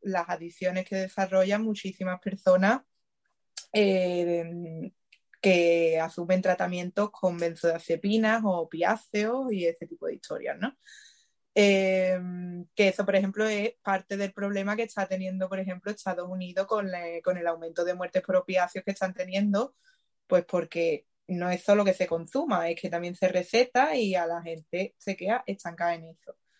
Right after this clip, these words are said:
Entonces, eh,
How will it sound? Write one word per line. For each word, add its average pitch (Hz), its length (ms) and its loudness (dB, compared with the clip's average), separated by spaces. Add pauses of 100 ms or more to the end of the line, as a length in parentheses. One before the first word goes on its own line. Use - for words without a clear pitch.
(500)
Entonces, 190 600 2 (920)
eh, 185 1600 0